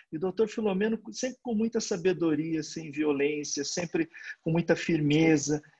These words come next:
sempre nos ensinou muito isso. Então, acho muito bonito, Ellen, porque acho que esse lado, não é, é, para além da competência, para além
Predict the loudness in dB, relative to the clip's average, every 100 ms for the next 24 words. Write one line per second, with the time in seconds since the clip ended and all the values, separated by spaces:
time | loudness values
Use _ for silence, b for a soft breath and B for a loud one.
0 | _ 0 2 4 6 8 6 6 4 6
1 | 6 6 4 0 -2 -2 -2 -6 -8 -2
2 | 2 4 4 4 6 6 6 0 0 0
3 | -2 2 6 6 6 2 B B B -4
4 | -2 4 4 4 2 0 -2 0 0 0
5 | 0 2 6 6 4 0 -12 _ -2 0
6 | -2 B B _ _ 2 2 4 4 4
7 | 0 -4 -6 -8 -10 -10 -10 -12 -12 -10
8 | -12 -12 -8 0 2 2 0 -2 -4